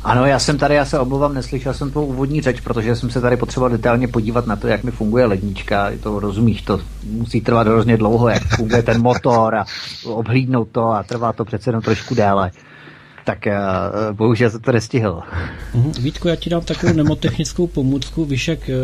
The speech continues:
Speaker 2: poznáš, že funguje lednička?
Speaker 1: Jestli tam svítí světlo, když ji otevřeš.
Speaker 2: No to ono svítit může, ale jestli je tam zima, víš?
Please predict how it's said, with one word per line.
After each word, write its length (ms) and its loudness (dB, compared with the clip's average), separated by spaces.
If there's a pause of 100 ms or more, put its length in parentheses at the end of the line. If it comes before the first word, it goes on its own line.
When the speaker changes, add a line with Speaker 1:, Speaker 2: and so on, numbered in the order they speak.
(300)
Speaker 2:
poznáš, 360 -2
že 160 -2
funguje 360 0
lednička? 680 -2 (1300)
Speaker 1:
Jestli 240 0
tam 120 4
svítí 300 0
světlo, 300 2
když 240 -2
ji 60 6
otevřeš. 540 0 (640)
Speaker 2:
No 140 -2
to 340 -6
ono 160 -2
svítit 360 -2
může, 280 2
ale 160 -2
jestli 160 -2
je 60 2
tam 180 -2
zima, 280 0
víš? 400 -6